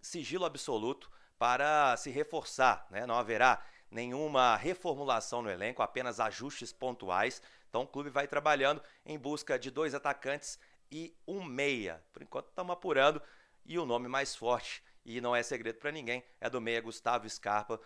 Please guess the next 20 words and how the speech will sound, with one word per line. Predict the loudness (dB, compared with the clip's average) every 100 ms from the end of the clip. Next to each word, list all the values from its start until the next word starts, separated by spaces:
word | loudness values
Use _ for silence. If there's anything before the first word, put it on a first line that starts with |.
| -20 _
mas | 2 4 2 0 -10 0
ainda | 2 2 0 2
o |
Atlético, | 2 0 -4 -4 -10 -20 -20 -12
ele | -10
vai | 0 0
com | 0 -4
cautela | 0 0 0 0 2 2 0 -8 -6
pra | -4
esperar | -2 0 4 4 2 -12
um | -6
pouco | -2 -2 0
mais | 2 2 -2 -16 -20 -2
pra | 2 6 4
tentar | 2 -6 -2 -2 0
novamente | 2 2 0 -6 -8 -14 -20 -2
trazer | -2 0 -4
o |
jogador | -2 2 2 2 -2 -4 -14 -20 -14
que | -10 -6 -6